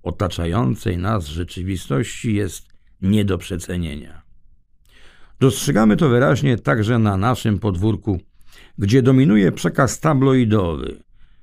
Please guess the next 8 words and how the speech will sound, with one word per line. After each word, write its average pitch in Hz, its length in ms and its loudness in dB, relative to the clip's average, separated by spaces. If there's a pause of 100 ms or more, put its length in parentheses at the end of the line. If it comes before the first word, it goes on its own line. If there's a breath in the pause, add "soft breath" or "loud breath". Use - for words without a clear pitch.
koncentrujący 123 880 2
uwagę 117 400 4
widzów 110 380 0
i 98 60 -2
czytelników 104 560 0
na 104 140 0
kwestiach - 560 -4 (300)
trzeciorzędnych, 92 1080 0